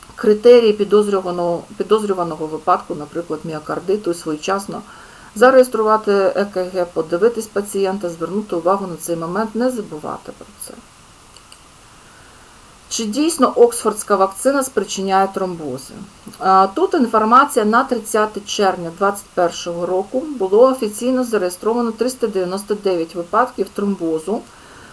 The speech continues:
у Сполученому Королівстві при використанні саме оксфордської вакцини. А, а вакцину використовували, ви бачите, три-,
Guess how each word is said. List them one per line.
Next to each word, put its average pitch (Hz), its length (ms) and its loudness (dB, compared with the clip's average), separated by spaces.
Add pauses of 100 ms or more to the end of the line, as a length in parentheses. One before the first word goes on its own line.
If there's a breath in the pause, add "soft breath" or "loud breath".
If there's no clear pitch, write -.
(140 loud breath)
у 254 80 0
Сполученому 208 800 -2
Королівстві 160 680 0
при 214 180 2
використанні 202 640 0
саме 208 300 0
оксфордської 170 580 -8
вакцини. 208 680 -4 (760 loud breath)
А, 185 580 4 (800 loud breath)
а 190 200 8
вакцину 240 440 2
використовували, 202 760 2
ви 175 120 4
бачите, 156 380 -2
три-, 180 180 -6